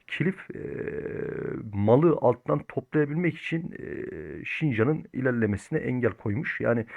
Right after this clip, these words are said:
e, düşürmüş, anladın mı? Fiyattan mal alabilmek için. Çünkü büyük, büyük yakımlar geliyor arkadaşlar. Bu yakımlarla birlikte, e, pump yaptıracak bize Kilif. E, şu an detayları ben sizlere vereyim.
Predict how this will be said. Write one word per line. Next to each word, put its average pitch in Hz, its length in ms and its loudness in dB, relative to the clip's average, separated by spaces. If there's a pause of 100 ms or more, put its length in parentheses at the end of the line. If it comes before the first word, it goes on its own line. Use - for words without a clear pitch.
(300)
e, 65 300 -4
düşürmüş, 113 440 -2
anladın 131 320 0
mı? 107 60 -2
Fiyattan 98 400 -2
mal 92 180 -2 (100)
alabilmek 101 460 -4
için. - 220 -8
Çünkü 117 220 -4
büyük, 185 260 -2 (280)
büyük 151 380 -6
yakımlar 135 480 0
geliyor 101 280 -2
arkadaşlar. 104 560 -2
Bu 139 80 -10
yakımlarla 127 560 -2
birlikte, 143 400 -2 (360)
e, 113 160 0
pump - 340 0
yaptıracak 95 520 -4
bize 113 160 -10
Kilif. 165 320 -4 (380)
E, 107 240 2
şu - 140 0
an 120 140 4
detayları 107 420 2
ben 117 80 4
sizlere 95 420 -4
vereyim. 131 320 2